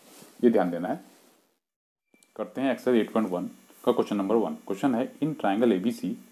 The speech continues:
right angled at B, A B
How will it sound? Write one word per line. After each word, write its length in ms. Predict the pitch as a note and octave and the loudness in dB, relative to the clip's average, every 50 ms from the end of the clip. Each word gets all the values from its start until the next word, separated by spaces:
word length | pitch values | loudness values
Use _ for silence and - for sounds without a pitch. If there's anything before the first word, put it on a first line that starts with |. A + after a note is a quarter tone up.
| _ _ _ - | _ _ _ 0
right 240 | G2+ G2+ A#2+ B2 A2 | 2 2 4 4 2
angled 300 | G#2 G2+ F#2+ C3 C3 B2 | -2 -2 0 0 0 0
at 120 | A2+ G2 F2+ | 0 -2 -4
B, 100 | F2 F2+ E2 D2+ - - _ _ _ _ _ _ _ - - - - _ _ - | -8 -8 -8 -10 -12 -20 _ _ _ _ _ _ _ -20 -20 -20 -20 _ _ -4
A 120 | A2+ G#2 | -2 -2
B 160 | G#2 A#2+ B2+ | 0 -2 -4